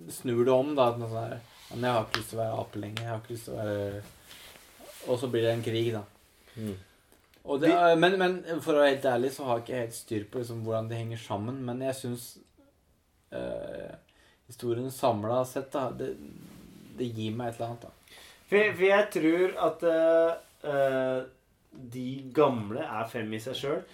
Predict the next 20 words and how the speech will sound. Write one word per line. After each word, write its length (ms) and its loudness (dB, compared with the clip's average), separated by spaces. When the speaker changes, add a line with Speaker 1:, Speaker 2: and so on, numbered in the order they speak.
Speaker 1:
Mm. 300 -6
Speaker 3:
og 120 2
så 100 4
har 100 6
du 40 2
den 140 -2
trilogien 680 -4
av 100 -4
han 220 -2
Matt 240 -6
Reeves, 320 -4
som 160 -6
Speaker 1:
Mm. 120 -6
Speaker 3:
er 180 -2
egentlig 400 -4
prequels 720 -10
til 380 -6
de 260 2
gamle. 500 2
Speaker 1:
Ja. 220 4